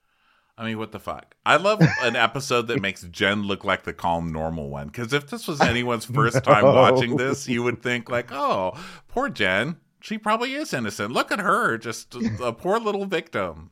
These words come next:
Speaker 1: you know?
Speaker 2: Yeah, Mary praying that she comes out okay. "Even though I see no good in you and I'm a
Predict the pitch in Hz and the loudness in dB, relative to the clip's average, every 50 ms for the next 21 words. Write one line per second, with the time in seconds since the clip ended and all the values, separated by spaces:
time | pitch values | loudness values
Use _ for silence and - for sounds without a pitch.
0 | _ - 80 82 87 101 - _ _ _ - 175 180 175 175 165 156 156 156 151 | _ -20 -20 -18 -18 -18 -20 _ _ _ -6 -6 -6 -6 -6 -10 -16 -16 -16 -16
1 | 147 143 143 135 - - 240 151 143 127 113 110 107 104 104 104 104 107 107 110 | -16 -16 -16 -16 -8 0 4 6 6 8 6 6 4 2 0 2 2 2 0 -2
2 | - - - 104 98 90 92 98 95 82 82 71 73 - - - 90 - 95 90 | -4 -8 -4 -2 0 0 0 0 0 0 -2 -2 -2 -4 -6 -6 -4 -2 -2 0
3 | 85 82 82 78 78 78 78 82 82 80 82 80 80 - 135 139 143 139 135 131 | 4 4 6 6 8 6 4 4 2 2 2 2 4 6 6 8 8 8 6 6
4 | - 139 135 131 117 104 127 123 123 117 107 98 92 92 90 92 90 95 | 4 4 4 4 4 4 4 4 4 2 2 0 0 0 0 2 0 0